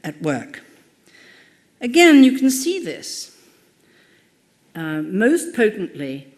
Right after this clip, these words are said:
in the brief given to the European Central Bank, which has responsibility for inflation only, uh, uh, or the Bank of England's brief,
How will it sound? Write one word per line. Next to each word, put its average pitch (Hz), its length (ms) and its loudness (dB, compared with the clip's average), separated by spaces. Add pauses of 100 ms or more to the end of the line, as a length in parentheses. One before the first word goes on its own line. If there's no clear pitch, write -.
(280)
in 220 120 -2
the 220 60 -2
brief 208 440 -4
given 196 240 -4
to 175 80 -10
the 170 120 -6
European 156 680 -4
Central 147 400 -10
Bank, 170 420 -4 (540)
which 240 160 -12
has 220 280 -4
responsibility 196 1000 -6
for 175 220 -12
inflation 190 880 -6 (100)
only, 196 600 -2 (1120)
uh, 190 260 -4 (480)
uh, 208 280 -4
or 226 280 2
the 208 420 0 (340)
Bank 220 240 0
of 208 100 0
England's 240 440 2
brief, 170 500 -2